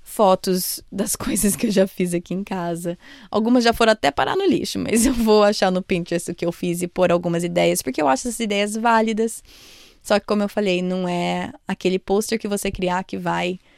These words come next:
ensinar responsabilidade pro seu filho. É você, vocês como pais que vão, né, com a, com a perseverança e com a paciência que vão ensinar isso pra eles, tá bom? Semana que vem, a minha entrevista é com a Patrícia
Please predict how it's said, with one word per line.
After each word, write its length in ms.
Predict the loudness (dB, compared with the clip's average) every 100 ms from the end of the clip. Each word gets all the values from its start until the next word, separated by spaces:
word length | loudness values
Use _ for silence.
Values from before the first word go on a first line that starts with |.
| _ _
ensinar 300 | -8 -4 -2
responsabilidade 640 | -2 -4 -4 -4 -4 -6 -8
pro 80 |
seu 160 | -6 -6
filho. 300 | -6 -12 -12 -6
É 100 | -4
você, 400 | -2 -2 -2 -2 -8 _ _ _ -20 _ -20 _ _ _
vocês 280 | -2 -2 -2
como 220 | -2 -4
pais 600 | -2 -2 -2 -6 -12 -14 -14
que 140 | -10 -6
vão, 420 | -4 -4 -8 -12 _
né, 320 | -6 -6 -8 -14 -16
com 140 | -6 -4
a, 40 | -4 -6
com 80 |
a 80 | -6
perseverança 840 | -2 -2 0 -2 -2 0 2 0 -2
e 20 |
com 80 | -2
a 40 |
paciência 500 | -2 0 -2 -2 -6
que 100 | -6
vão 160 | -4 -4
ensinar 400 | -6 -6 -6 -6
isso 160 | -10
pra 160 | -8 -8
eles, 320 | -8 -12 -12
tá 120 | -6
bom? 220 | 0 0 0 -6 _ _ -20 -20 -20 -20 -20 -14
Semana 580 | -2 4 6 6 6 4
que 180 | 4 4
vem, 280 | 4 4 2 _ -20 -20 _ _ _
a 100 | 0
minha 220 | 2 4
entrevista 640 | 2 2 0 0 -2 -2 -2
é 140 | -2
com 220 | -4 0
a 80 | 0
Patrícia 680 | 2 -2 0 -2 -2 -2